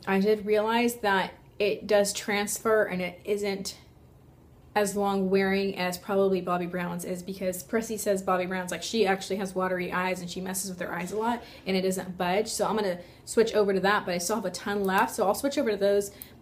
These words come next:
um, you know, for when I really need, I'll just use this for if I don't really, you know, I'm not gonna take pictures or anything like that. Um, eyeshadows, I couldn't get enough of just neutral shadows. I was just obsessed with warm neutral shadows. So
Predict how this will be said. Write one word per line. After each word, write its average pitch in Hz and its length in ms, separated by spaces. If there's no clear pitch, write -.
um, 196 540
you 202 100
know, 196 120
for 202 100
when 202 160
I 196 40
really 190 220
need, 190 200
I'll 185 100
just 185 240
use 190 140
this 190 200
for 185 180
if 180 120
I 175 80
don't 180 180
really, 180 240
you 180 80
know, 175 80
I'm 180 80
not 185 100
gonna 180 80
take 180 200
pictures 175 380
or 170 60
anything 175 220
like 170 100
that. - 240
Um, 202 420
eyeshadows, 240 840
I 214 60
couldn't 254 280
get 226 120
enough 208 280
of 196 100
just 208 200
neutral 226 460
shadows. 208 560
I 202 40
was 196 120
just 196 160
obsessed 214 400
with 190 140
warm 202 240
neutral 190 220
shadows. 190 420
So 185 220